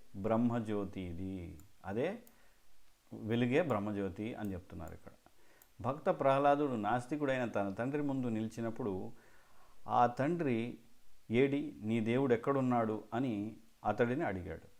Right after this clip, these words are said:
క-, కంసుడు, హిరణ్యకశిపుడు అడిగాడు కదా ప్రహ్లాదుని తండ్రి.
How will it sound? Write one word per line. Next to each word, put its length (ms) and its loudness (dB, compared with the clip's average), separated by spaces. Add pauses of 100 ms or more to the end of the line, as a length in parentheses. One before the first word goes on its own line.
(480)
క-, 180 -6 (120)
కంసుడు, 500 -2 (100)
హిరణ్యకశిపుడు 720 -2
అడిగాడు 320 0
కదా 200 0
ప్రహ్లాదుని 560 -2
తండ్రి. 400 -6